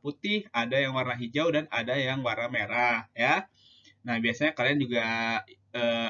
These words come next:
ada tuh yang jual ya. Jadi kalau misalnya mau, eh, makan puding, bisa minta buatin ibu kalian atau bisa beli ya. Kemudian selanjutnya kita, nah, di sini,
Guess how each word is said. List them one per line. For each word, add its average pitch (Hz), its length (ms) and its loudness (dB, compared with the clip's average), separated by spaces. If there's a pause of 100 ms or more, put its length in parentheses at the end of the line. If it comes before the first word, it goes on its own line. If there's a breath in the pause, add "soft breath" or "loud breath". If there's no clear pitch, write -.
ada 127 320 0
tuh 170 160 0
yang 131 160 0
jual 131 320 2
ya. 139 160 4 (400)
Jadi 131 160 -8
kalau 123 160 2
misalnya 120 420 -2
mau, 127 240 0 (760)
eh, 123 320 -2
makan 127 320 0
puding, 151 340 2 (600 loud breath)
bisa 127 320 2
minta 127 320 -2
buatin 127 340 0
ibu 127 220 -6
kalian 131 480 2
atau 151 400 0
bisa 131 320 -2
beli 113 720 -2
ya. 117 340 0
Kemudian 120 300 -6
selanjutnya 147 560 -2
kita, 175 560 -10 (320)
nah, 139 240 0 (320)
di 135 80 -2
sini, 190 480 4